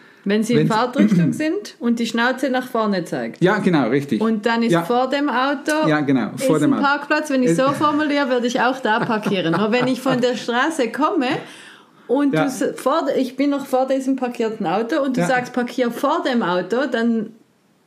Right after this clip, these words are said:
Speaker 1: ist es plötzlich egal, in welche Fahrtrichtung
Speaker 2: Ihr Lieben,
Speaker 1: es
Speaker 2: schreibt uns auf den sozialen Medien und sagt uns, was ihr da irgendwie
Speaker 1: Parkplatz eins
Speaker 2: Parkplatz
Speaker 1: oder
Speaker 2: eins
Speaker 1: drei?
Speaker 2: ist der erste, wenn man dran vorbeifährt.
Speaker 1: Ja.
Speaker 2: Parkplatz zwei ist der zweite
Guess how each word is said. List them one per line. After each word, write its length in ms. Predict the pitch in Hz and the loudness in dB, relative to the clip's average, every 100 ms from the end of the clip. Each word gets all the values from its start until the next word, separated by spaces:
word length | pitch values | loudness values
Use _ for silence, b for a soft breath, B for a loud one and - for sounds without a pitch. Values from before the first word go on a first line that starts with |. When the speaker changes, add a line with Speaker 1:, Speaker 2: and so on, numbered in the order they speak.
| _ | _
Speaker 1:
ist 220 | 214 247 | -2 -2
es 220 | 262 233 214 | -2 -4 -2
plötzlich 400 | 254 254 285 262 | -2 0 0 0
egal, 340 | 233 240 254 | 0 0 0
in 120 | 214 | 0
welche 240 | 190 185 180 | -2 -2 -4
Fahrtrichtung 500 | 180 170 170 170 156 | -4 -2 -2 2 4
Speaker 2:
Ihr 40 | |
Lieben, 220 | 160 151 135 | 4 2 2
Speaker 1:
es 40 | |
Speaker 2:
schreibt 240 | 143 143 139 | 2 2 0
uns 120 | 120 | 2
auf 120 | 139 139 | 0 0
den 120 | 131 | 0
sozialen 440 | 131 110 120 117 | 0 2 2 2
Medien 300 | 120 - 113 | 2 2 2
und 160 | 117 117 | 0 2
sagt 220 | 127 127 | 2 2
uns, 120 | 117 | 0
was 180 | 117 117 | 0 -2
ihr 260 | - 123 117 | -2 -2 0
da 120 | 117 120 | -2 -4
irgendwie 500 | 127 120 123 123 120 | -4 -4 -4 -4 -4
Speaker 1:
Parkplatz 500 | - 208 220 196 - | -2 -2 0 -2 -2
eins 400 | - 220 339 381 | 0 0 0 -2
Speaker 2:
Parkplatz 480 | - 156 156 147 143 | -2 0 2 0 0
Speaker 1:
oder 80 | - 139 | 0 2
Speaker 2:
eins 260 | - - | 2 2
Speaker 1:
drei? 360 | 160 208 190 165 | 2 2 2 0
Speaker 2:
ist 140 | 165 135 | 0 0
der 120 | 131 | 2
erste, 420 | 147 170 175 185 | 2 0 2 2
wenn 140 | 180 | 2
man 160 | 170 170 | 2 2
dran 180 | 160 165 | 2 2
vorbeifährt. 520 | 165 147 147 151 147 | 2 2 2 2 0
Speaker 1:
Ja. 40 | 143 | 0
Speaker 2:
Parkplatz 420 | 135 135 123 - | 0 0 -2 -2
zwei 260 | 131 127 | 0 0
ist 240 | 135 131 - | 0 -2 -2
der 260 | 127 123 | 0 0
zweite 600 | 123 123 117 123 127 127 | -4 -4 0 0 2 0